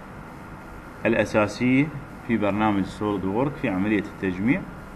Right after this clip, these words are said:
وقلنا أنه أكو أوامر أخرى اللي هي الأدفانس ميت وعند الميكانيكال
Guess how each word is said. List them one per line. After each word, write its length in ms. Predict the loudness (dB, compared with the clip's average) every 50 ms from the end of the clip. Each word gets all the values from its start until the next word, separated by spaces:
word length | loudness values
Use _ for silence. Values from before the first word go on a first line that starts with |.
| -14 -14 -14 -14 -16 -16 -16 -16 -16 -16 -16 -16 -16 -16 -16 -10 -6
وقلنا 1400 | -2 0 2 4 4 4 4 2 2 2 2 0 0 -2 -2 -4 -2 0 0 0 0 2 6 8 8 8 8 8
أنه 340 | 8 6 4 4 2 0 0
أكو 240 | -2 0 0 2 2
أوامر 380 | 4 4 4 4 4 2 2 0
أخرى 280 | 0 2 4 6 6
اللي 220 | 6 4 4 2 4
هي 140 | 4 4
الأدفانس 840 | 2 2 0 -2 -2 0 2 2 4 4 4 4 2 0 -4 -10 -12 -14 -14 -14 -14 -12 -12 -12 -14 -14 -14 -12 -6 -2
ميت 460 | 2 4 6 8 8 6 6 2 -4 -4
وعند 600 | 0 4 4 6 6 4 4 2 0 -2 -2 0 0
الميكانيكال 840 | 0 0 0 0 0 0 2 4 4 6 4 4 2 0 -4 -6